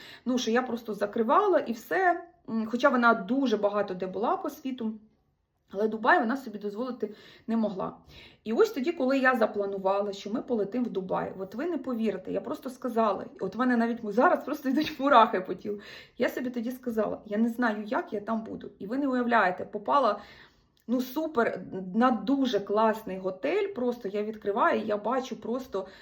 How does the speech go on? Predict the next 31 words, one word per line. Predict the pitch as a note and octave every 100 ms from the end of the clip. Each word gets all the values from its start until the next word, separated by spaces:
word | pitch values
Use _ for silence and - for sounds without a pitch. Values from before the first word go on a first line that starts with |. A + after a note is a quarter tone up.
| -
дуже | F3 G#3 D4+ C#4
низьку | A3+ F#3+ - -
ціну. | B3 - G3+ F3 - -
Готель | F#3+ A3+ D4 G4+ B4 - - - -
був | F#3+ C4+ C4
відкритий, | A3 - B3+ A#3+
коли | F#3 G3+
я | G3
подивилася, | G3 F#3+ G3 F#3 F3+ G3+
тільки | E4 -
місяць | A#3 A3 F4+ - C#4+ -
назад, | B3 A#3 F#3+ F3 G3
уявляєте? | F#3+ C4 A4 - - - -
Геть | A#3 D#4+ G4+
новесенький, | C4 C4 A3+ A#3+ G3+ - F#3 - - -
просто | F#3+ B3+ C4+ - G3+
новесенький, | F#3+ G3 D#4 A4+ C#4 A3+ A3+ - - - -
і |
на | G#3+
нього | B3 F4 C#4
була | A3 B3+ D4
просто: | B3+ C4+ - A3+
ну, | C4 - -
за | - A3
такі | A3+ C4+ D#4+
гроші | A#3+ C#4+ A#3
полетіти | A3 G#3+ B3+ A#3+
в | G#3
Дубай, | G3+ G3 G#4 G4+
це, | B3 A3 -
ну, | B3 D#4 -